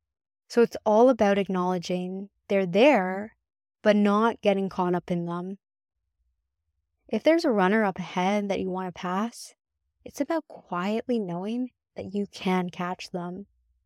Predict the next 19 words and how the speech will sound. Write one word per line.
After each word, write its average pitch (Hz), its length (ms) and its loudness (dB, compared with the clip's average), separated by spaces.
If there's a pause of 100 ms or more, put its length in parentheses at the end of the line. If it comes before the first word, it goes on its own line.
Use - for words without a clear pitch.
(220)
by 208 100 0
holding 214 420 2
a 196 40 -2
steady 202 420 -2
pace 208 440 -2
and 190 120 -8
staying 185 400 -4
focused. - 840 -8 (1600)
And 214 160 2
before 240 300 6
you 233 100 4
know 202 240 2
it, 175 260 -4 (200)
you'll 220 200 0
have 233 160 0
closed 233 320 4
the 226 80 0
gap 226 400 2
effortlessly, 196 840 -4